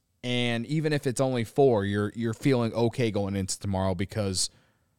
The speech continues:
again, the, you've been getting length, so you, you, so you can, you can tolerate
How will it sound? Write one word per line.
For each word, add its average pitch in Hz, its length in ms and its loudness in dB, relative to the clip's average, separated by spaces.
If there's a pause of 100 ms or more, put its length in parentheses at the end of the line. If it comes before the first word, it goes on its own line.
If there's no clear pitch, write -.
(360)
again, 98 600 -2
the, 110 100 -2
you've 117 180 2
been 123 100 0
getting 135 300 0
length, 87 220 -10
so 107 80 -8
you, 107 180 -4
you, 123 200 2
so 120 160 4
you 120 200 4
can, 107 440 0
you 127 160 0
can 104 280 -2
tolerate 101 760 0